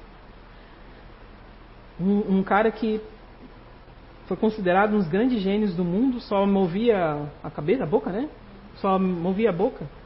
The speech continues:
Teve uma doença degenerativa. É. Dos olhos, né? No computador, né? Pois é. E, inclusive foi ele que desenvolveu esse tipo de tecnologia, né?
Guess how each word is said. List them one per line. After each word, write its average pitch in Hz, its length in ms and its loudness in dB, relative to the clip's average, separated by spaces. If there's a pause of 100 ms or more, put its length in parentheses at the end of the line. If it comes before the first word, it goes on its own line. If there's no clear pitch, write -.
(720)
Teve 202 220 6
uma 196 200 4
doença 190 440 0
degenerativa. 196 920 2 (1400)
É. 165 300 2 (2000)
Dos 160 220 -4
olhos, 175 320 4
né? 175 400 -4
No 175 80 -6
computador, 190 540 2
né? 220 300 -2 (220)
Pois 175 180 -4
é. 180 200 -4
E, 202 180 -2
inclusive 226 340 2
foi 254 140 6
ele 247 140 6
que 233 100 -4
desenvolveu 196 420 2
esse 196 140 0
tipo 196 220 -6
de 175 100 -6
tecnologia, 180 720 -2
né? 202 220 0